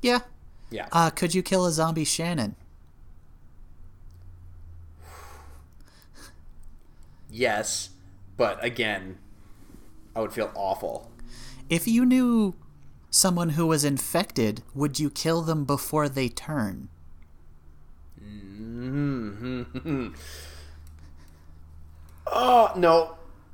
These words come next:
Speaker 2: No, I don't think I would.
Speaker 1: If an infected person asked you to kill them before they turned,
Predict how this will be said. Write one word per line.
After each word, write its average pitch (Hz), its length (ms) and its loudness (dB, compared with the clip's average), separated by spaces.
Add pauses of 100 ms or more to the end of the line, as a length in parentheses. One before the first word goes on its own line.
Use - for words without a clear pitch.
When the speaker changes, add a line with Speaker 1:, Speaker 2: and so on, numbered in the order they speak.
(560)
Speaker 2:
No, 175 220 0 (160)
I 170 80 -2
don't 165 160 -4
think 160 160 -4
I 147 80 0
would. 147 300 0 (1120)
Speaker 1:
If 156 180 2
an 175 100 6
infected 170 640 2
person 170 460 2
asked 156 400 0
you 147 140 2
to - 160 -2
kill 240 320 2
them 110 320 2 (120)
before 135 440 2
they 123 180 2
turned, 110 600 -2